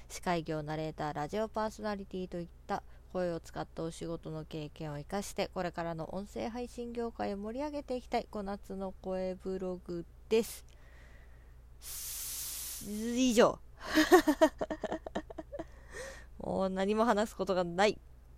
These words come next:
仕事でした。今日も元気に仕事でした。でもね、意外と世間はまだまだあれみたいね。お休みモードな方が多かったみたいで、結構ね、ゆるい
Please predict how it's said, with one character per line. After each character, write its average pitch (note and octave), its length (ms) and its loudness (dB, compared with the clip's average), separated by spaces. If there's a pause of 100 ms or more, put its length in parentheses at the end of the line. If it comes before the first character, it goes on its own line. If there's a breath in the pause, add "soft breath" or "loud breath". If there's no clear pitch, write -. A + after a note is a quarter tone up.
(800 loud breath)
仕 F#3 160 0
事 A3+ 240 6
で A#3 120 6
し - 100 -4
た。 - 140 -2 (640)
今 F#3 200 8
日 E3+ 60 2
も G#3+ 180 12 (720)
元 G3+ 340 2
気 G#3+ 120 -2
に G3 100 2
仕 F#3 160 0
事 D3+ 260 -2
で D3+ 100 -2
し E3+ 100 -12
た。 - 120 -8 (800 loud breath)
で D#4 60 0
も D#4 100 6
ね、 C4 140 8
意 A#3+ 60 6
外 D4 240 8 (160)
と E4 300 6
世 E4 220 2
間 D4 520 4
は A3+ 340 10
ま A#3 180 4
だ A3+ 200 4
ま A3+ 160 2
だ F#3 460 4 (300)
あ G3+ 200 -2
れ G#3+ 80 0
み F#3 140 -2
た D3 180 2
い D3 80 -2
ね。 A#3 260 -2
お D4 120 -6
休 A#3+ 340 -2
み A#3 460 -4
モ A3 260 -2
ー - 20 -10
ド F3 140 -2
な E3 260 -4 (160)
方 F#3+ 320 -4
が - 240 -4
多 A#3 180 0
か F3 160 -2
っ F3 40 -4 (100)
た D#3+ 100 0
み D#3+ 140 -4
た D#3 200 -2
い C#3+ 100 -6
で、 - 160 -8 (180)
結 - 220 -6
構 E3 160 -4
ね、 E3 140 -4
ゆ F3+ 260 -2
る G#3 120 -2
い E3+ 160 -4